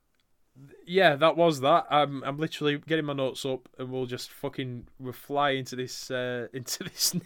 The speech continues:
next Nitro. It's like you're getting into the shower because you need to wash the fucking, <laughs> you need to wash the stench off. Uh, Heenan's left. Heenan's pissed off. Heenan's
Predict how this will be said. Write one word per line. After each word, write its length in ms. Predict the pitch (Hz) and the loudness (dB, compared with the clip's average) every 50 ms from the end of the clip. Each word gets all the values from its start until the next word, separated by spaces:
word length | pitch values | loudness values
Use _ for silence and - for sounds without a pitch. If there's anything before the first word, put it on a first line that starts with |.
| - - | -4 -6
next 320 | - - - - - - _ - - _ _ - | -6 -6 -4 -8 -8 -8 _ -20 -20 _ _ -8
Nitro. 680 | - - - - 240 - - - - - - 226 202 - - - 196 - _ - - - _ - - - - _ - - - - - _ - - _ _ _ _ _ _ - _ _ - | -6 -6 -8 -10 -10 -4 -4 -4 -4 -4 -8 -10 -10 -10 -6 -6 -6 -6 _ -8 -8 -8 _ -12 -12 -12 -12 _ -14 -14 -14 -16 -20 _ -20 -20 _ _ _ _ _ _ -20 _ _ -12
It's 840 | 277 330 320 294 277 254 226 220 - - 196 - - - - - 240 | -10 -8 -6 -4 0 0 0 0 2 2 0 0 2 2 4 6 6
like 240 | 233 214 226 214 196 | 8 6 6 4 2
you're 100 | 190 185 | -2 0
getting 340 | 180 180 185 175 170 175 | 4 4 4 4 4 2
into 200 | 175 170 165 - | 0 0 0 -2
the 100 | 151 151 | -4 -4
shower 380 | 147 - - 175 170 175 175 165 | -4 0 4 4 6 6 6 4
because 300 | 156 151 139 156 147 131 | 2 0 -2 -2 -6 -4
you 80 | 151 151 | -2 -2
need 120 | 151 147 | -2 -2
to 120 | - 156 147 | -2 -4 -4
wash 400 | 135 135 139 147 143 - - - | -4 -2 -2 -2 -2 -2 -6 -8
the 100 | - 147 | -8 -8
fucking, 560 | - - 151 - - 156 151 143 139 135 127 _ _ _ _ - | -4 -6 -8 -6 -4 -6 -6 -6 -6 -10 -12 _ _ _ _ -20
<laughs> 260 | - - - 185 - | -14 -10 -10 -8 -6
you 220 | - 185 175 156 151 | -4 -4 -4 -2 -2
need 200 | 156 160 165 165 | -2 -2 -2 -2
to 100 | - 165 | -4 -4
wash 280 | 139 139 143 156 - - | 0 0 0 -2 -2 -6
the 120 | - 139 | -14 -10
stench 480 | - - - - 147 160 165 160 - - | -8 -8 -4 -2 -2 -2 -2 -4 -6 -6
off. 180 | 139 127 - - _ _ _ _ _ _ - - - - - - _ _ _ _ _ _ _ _ _ _ _ _ _ _ _ _ _ _ _ _ _ _ _ - - | -6 -6 -8 -14 _ _ _ _ _ _ -20 -20 -20 -20 -20 -20 _ _ _ _ _ _ _ _ _ _ _ _ _ _ _ _ _ _ _ _ _ _ _ -20 -16
Uh, 400 | - 156 139 117 131 139 135 139 135 _ _ - | -14 -14 -12 -12 -10 -10 -10 -10 -12 _ _ -14
Heenan's 420 | - - 165 170 160 143 131 117 120 | -4 -2 0 0 0 0 -2 -2 0
left. 380 | 123 123 123 - - - - - _ _ _ _ _ _ - | 0 0 0 -4 -16 -20 -20 -20 _ _ _ _ _ _ -8
Heenan's 280 | - 139 147 139 127 - | -6 -4 -4 -4 -6 -6
pissed 300 | - 131 113 - - 120 | -8 -8 -6 -6 -6 -6
off. 240 | 113 117 113 - - | -6 -6 -6 -6 -4
Heenan's 440 | 127 131 131 127 120 117 - - | -2 -2 -2 -4 -8 -8 -12 -16